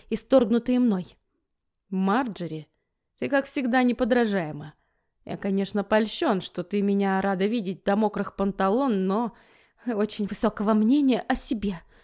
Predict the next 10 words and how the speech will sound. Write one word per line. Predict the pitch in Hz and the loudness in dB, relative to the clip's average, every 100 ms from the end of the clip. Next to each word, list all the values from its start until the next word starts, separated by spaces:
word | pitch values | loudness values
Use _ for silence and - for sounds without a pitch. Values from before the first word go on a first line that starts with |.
| _ | _
всхлипнула | - 226 208 208 202 196 | -8 -2 -2 -2 -2 0
я, | 202 285 | 0 0
умирая | 226 208 233 220 | 2 2 0 -2
от | 226 | -2
срама. | 262 190 170 165 _ _ _ _ _ - | -4 -4 -6 -12 _ _ _ _ _ -8
«Господи, | 294 294 - 294 240 254 | -4 -4 -2 -4 -2 -2
ну | 262 294 | -2 -4
почему | 311 - 339 294 | -6 -2 0 2
я | 269 | -2
такая?» | 233 254 247 - 262 240 | -2 -4 -6 -6 -4 -4